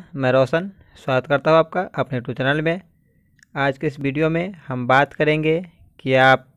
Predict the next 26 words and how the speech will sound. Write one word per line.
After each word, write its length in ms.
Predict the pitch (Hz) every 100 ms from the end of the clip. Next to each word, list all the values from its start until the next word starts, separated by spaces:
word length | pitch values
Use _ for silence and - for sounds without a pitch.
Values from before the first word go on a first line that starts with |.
| - _ -
अपने 340 | 143 - 131
मोबाइल 380 | 131 127 131 147
से 220 | 143 160
बिहार 380 | 139 127 123 123
भूमि 280 | 120 113 143
नक्शा 340 | 147 139 - 175 - _ _ - _ _
कैसे 280 | 143 131 160
डाउनलोड 260 | 143 135 120
कर 120 | 127
सकते 340 | - 110 -
हैं। 200 | 104 113 _ _ _ _ _ _ _ _
तो 80 | 139
आइए 220 | 139 156
इस 220 | 170 147 135
वीडियो 300 | 131 127 131
को 100 | 123
स्टार्ट 260 | 143 147
करते 300 | 160 151 160
हैं। 140 | 156 185 _ _ _ _ _ _ _ _ _ _
सबसे 360 | - 135 -
पहले 320 | 165 165 170 196 - _ _ _
आपको 400 | 131 123 - 156
Google 340 | 135 135 151 160
में 280 | 165 190
लिखना 360 | 143 123 131 139
है 200 | 143